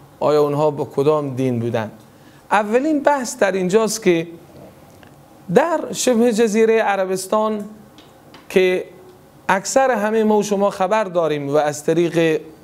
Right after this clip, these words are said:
زبان مبارک علما و رسانه‌های دینی صوتی و تصویری ما شنیدیم که قبل از پیامبر مردم مصروف بت پرستی بودن، اما فلسفه‌ای که آیا در شبه جزیره عربستان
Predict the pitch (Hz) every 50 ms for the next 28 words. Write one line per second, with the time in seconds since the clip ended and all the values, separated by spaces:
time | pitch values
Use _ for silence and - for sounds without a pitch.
0 | - - - - - - - 151 139 131 151 156 151 165 165 165 160 156 151 151
1 | 147 143 151 147 156 165 160 - - 143 147 151 147 147 151 156 165 170 165 156
2 | 143 139 143 139 143 135 - 151 143 139 143 143 139 156 156 151 143 139 127 123
3 | 135 135 135 143 156 156 147 139 131 131 - 139 135 131 131 147 143 139 - 139
4 | 131 131 - 139 147 151 156 156 156 151 - - 151 147 156 160 175 208 185 147
5 | - - - - - - - - - - - - - - 160 156 151 147 147 -
6 | - - - - - - 180 214 254 262 262 226 214 185 170 - - - 175 165
7 | 165 165 165 170 170 196 202 196 185 175 180 - - - - - - - - -
8 | 147 151 151 147 151 151 170 160 156 156 151 139 - - 175 165 135 151 135 135
9 | 139 135 131 - - 139 131 127 127 127 - - 135 123 117 120 120 113 - 143
10 | 151 156 160 151 147 - 190 175 175 180 175 - 226 226 220 220 320 320 294 247
11 | 196 143 - - 151 131 - - - - - - - - - - - - - -
12 | 277 285 285 285 285 277 262 196 175 185 170 165 143 - 180 160 165 160 147 165
13 | 151 147 165 156 160 156 156 156 156 151 156 151 - - - 226 233 233 226